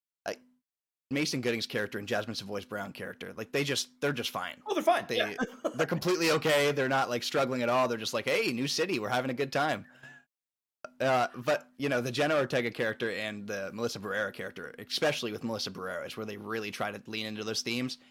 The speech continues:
Speaker 1: And because there's so many characters operating in this movie, I think when they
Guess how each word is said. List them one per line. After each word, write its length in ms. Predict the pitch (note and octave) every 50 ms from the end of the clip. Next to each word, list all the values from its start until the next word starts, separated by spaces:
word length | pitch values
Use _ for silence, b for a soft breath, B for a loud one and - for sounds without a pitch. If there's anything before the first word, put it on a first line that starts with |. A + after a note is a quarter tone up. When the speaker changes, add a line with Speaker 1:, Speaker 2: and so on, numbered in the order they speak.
| b b b _ _ _
Speaker 1:
And 100 | - A#2
because 360 | A#2 A#2+ - D#3 D3 D#3 D3
there's 160 | C#3 A#2+ - -
so 220 | - C3+ B2+ C3
many 220 | A#2+ A#2 A#2 A2+
characters 500 | G2+ - A2+ G#2+ A2 A2 - B2 A#2+ A2+
operating 360 | A#2 G#2+ A#2 - B2 A#2 A#2 A#2+
in 60 | A#2+
this 120 | A#2 -
movie, 260 | C3 B2 A#2+ C3 A#2
I 60 | G2 -
think 260 | - A#2 A2 G2+ -
when 160 | A2 A2 A2
they 220 | G2+ F#2+ G#2+ -